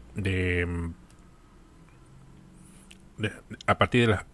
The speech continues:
once de la mañana. Hoy día comenzamos un poquito más tarde. Eh, el día de hoy tenemos un, un tema muy especial que se los había prometido ya hace un par de semanas,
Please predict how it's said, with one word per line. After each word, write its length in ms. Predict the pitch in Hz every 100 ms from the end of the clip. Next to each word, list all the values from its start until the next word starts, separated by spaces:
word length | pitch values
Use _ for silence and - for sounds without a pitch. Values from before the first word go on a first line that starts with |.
| -
once 200 | - 120
de 60 | -
la 80 | 104
mañana. 220 | 110 120
Hoy 40 |
día 120 | 113 110
comenzamos 440 | 107 - 110 107
un 80 | 110
poquito 300 | 110 - 107
más 180 | 107 -
tarde. 320 | 113 113 156 - - - - - - - - -
Eh, 360 | 101 98 101
el 80 | 107
día 140 | 113 143
de 20 |
hoy 80 | 165
tenemos 340 | 131 135 123
un, 500 | 127 127 117 104 92 - - - - - - - -
un 160 | 113
tema 240 | 120 127 123
muy 200 | 120 127
especial 420 | - 113 - 117
que 80 | 113
se 100 | -
los 140 | 101
había 260 | 107 107 107
prometido 560 | - 107 98 95 107
ya 160 | 107 101
hace 140 | -
un 100 | 101
par 240 | 95 - 104
de 60 |
semanas, 460 | 107 110 104 104 135